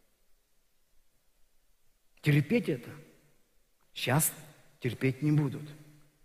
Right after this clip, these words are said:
И скажу ещё раз криминальную мысль. Я не вижу в этом плохого.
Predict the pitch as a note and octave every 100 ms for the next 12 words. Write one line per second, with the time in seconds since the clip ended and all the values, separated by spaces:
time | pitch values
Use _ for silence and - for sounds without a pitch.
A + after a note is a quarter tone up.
0 | - _ _ B2+ B2+ A#2 - - - _
1 | _ _ _ _ _ _ - - C#3 G#3
2 | D#3 C3 F#3 E3 - D3+ E3 D#3 D3+ C#3
3 | C3+ C3+ B2 A2+ C#3+ C#3+ C#3+ E3+ - C3
4 | B2+ A#2 A2 C3+ - D3 G2+